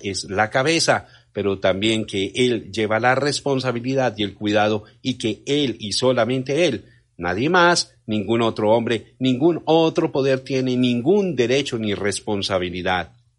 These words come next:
Eso, oh, amados, es la llave de David.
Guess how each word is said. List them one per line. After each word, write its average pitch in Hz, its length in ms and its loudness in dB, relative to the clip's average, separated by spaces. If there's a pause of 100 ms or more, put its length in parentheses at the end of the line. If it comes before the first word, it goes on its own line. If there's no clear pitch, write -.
(340)
Eso, 104 520 -4 (100)
oh, 117 420 0
amados, 113 680 -2 (160)
es 113 240 -4
la 82 220 -6
llave 90 400 -4
de 85 120 -8
David. 82 440 -10